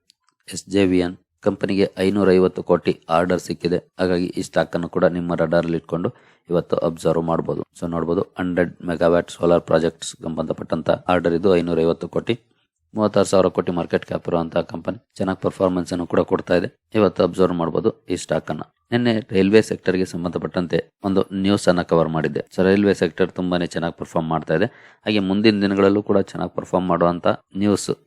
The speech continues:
ಇದು ಅಂತ. So ಹಾಗೆ ಈ ಪವರ್ ಸೆಕ್ಟರ್ ಕೂಡ ತುಂಬಾನೇ ಚೆನ್ನಾಗಿ ಪರ್ಫಾರ್ಮ್ ಮಾಡ್ತಾ ಇದೆ. So ಇಲ್ಲೂ ಕೂಡ ಒಳ್ಳೆ ಪೊಟೆನ್ಷಿಯಲ್ ಅಂತೂ ಕಾಣ್ತಾ ಇದೆ ಮೇಲ್ನೋಟಕ್ಕೆ, ಒಳ್ಳೆ ರಿಟರ್ನ್ಸ್ ಸಿಗ್ಬೋದು ಅಂತ. So ಪವರ್ ಸೆಕ್ಟರ್ ನ ಹಲವಾರು ಸ್ಟಾಕ್ ಗಳನ್ನ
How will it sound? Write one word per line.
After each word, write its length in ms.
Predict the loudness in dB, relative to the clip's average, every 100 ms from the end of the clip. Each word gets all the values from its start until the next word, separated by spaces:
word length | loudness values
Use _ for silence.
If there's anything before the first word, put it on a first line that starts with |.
| _
ಇದು 180 | -2 0
ಅಂತ. 180 | 0 -2 -10 -12 _ _ _
So 60 | 0
ಹಾಗೆ 320 | 4 4 2 -2 _ _
ಈ 160 | -2 -2
ಪವರ್ 400 | -2 2 4 4
ಸೆಕ್ಟರ್ 380 | 2 -2 -2 0
ಕೂಡ 160 | 0
ತುಂಬಾನೇ 420 | 0 -2 -4 -4
ಚೆನ್ನಾಗಿ 260 | -4 -4 -4
ಪರ್ಫಾರ್ಮ್ 320 | -4 -4 -4 -4
ಮಾಡ್ತಾ 240 | -2 -2
ಇದೆ. 100 | -2
So 280 | -4 _ -2
ಇಲ್ಲೂ 180 | 0 2
ಕೂಡ 160 | 4
ಒಳ್ಳೆ 320 | 4 4 2
ಪೊಟೆನ್ಷಿಯಲ್ 600 | 2 -2 -2 -2 2 2 2
ಅಂತೂ 220 | 2 -2
ಕಾಣ್ತಾ 520 | -2 0 0 2 2
ಇದೆ 140 | 2
ಮೇಲ್ನೋಟಕ್ಕೆ, 640 | 2 -2 -2 -2 -2 -4 -4 -2
ಒಳ್ಳೆ 160 | 2 4
ರಿಟರ್ನ್ಸ್ 480 | 2 0 -2 -2 -8
ಸಿಗ್ಬೋದು 420 | -6 -2 0 0
ಅಂತ. 200 | -4 -10 -14 _ _ _
So 80 | -4
ಪವರ್ 260 | 4 4 4
ಸೆಕ್ಟರ್ 340 | 2 2 2
ನ 60 | 2
ಹಲವಾರು 340 | 2 4 4
ಸ್ಟಾಕ್ 280 | 2 0 0
ಗಳನ್ನ 200 | 2 0